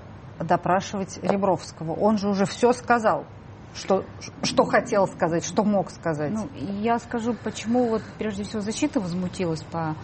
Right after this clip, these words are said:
Speaker 2: поводу заявленного ходатайства о дополнительном допросе Ребровского. А, значит, мы возмутились, во-первых,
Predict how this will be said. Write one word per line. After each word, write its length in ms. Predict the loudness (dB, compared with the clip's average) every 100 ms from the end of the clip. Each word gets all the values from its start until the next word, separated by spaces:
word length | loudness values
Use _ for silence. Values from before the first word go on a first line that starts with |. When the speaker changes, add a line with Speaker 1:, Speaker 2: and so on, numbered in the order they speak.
| -14 -14 -12 -4
Speaker 2:
поводу 340 | -2 0 -4
заявленного 600 | -2 0 0 -2 -4 -4
ходатайства 520 | -4 -6 -6 -8 -10
о 40 | -6
дополнительном 640 | -4 -4 -4 -4 -6 -6
допросе 440 | -6 -6 -8 -8 -10
Ребровского. 600 | -8 -8 -8 -10 -10 -10 -12 -14 -14 -14 -14 -10
А, 200 | -6 -4
значит, 260 | -4 -6 -6
мы 280 | 2 6 6
возмутились, 720 | 4 -6 -8 -2 0 0 0
во-первых, 400 | -4 0 0 0